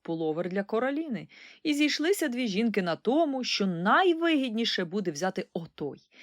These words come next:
страхітливо великий та мішкуватий, зате в ньому вміщалося стільки сподівань на те,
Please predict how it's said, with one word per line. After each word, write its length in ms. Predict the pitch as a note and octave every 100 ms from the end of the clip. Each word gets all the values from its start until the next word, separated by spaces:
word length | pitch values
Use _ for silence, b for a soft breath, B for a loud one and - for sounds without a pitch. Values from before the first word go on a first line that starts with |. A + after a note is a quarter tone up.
| B B
страхітливо 720 | - B3 G#3 A3+ F#3 F3 D#3
великий 520 | D3+ E3 D#4+ D4 A#3+
та 100 | G3+
мішкуватий, 800 | F3+ - - D#3 D#3+ D3 - -
зате 300 | D3 C#3 C#3+ B2+
в 40 |
ньому 320 | C#3+ C4+ G#3+
вміщалося 800 | D#3+ E3 G3 - A3 A3 F#3+ G3
стільки 680 | - _ - F4+ G4+ - D#4
сподівань 800 | - - C4+ B3 A#3+ B3 A#3 G#3
на 120 | G#3
те, 360 | G3+ B3+ C#4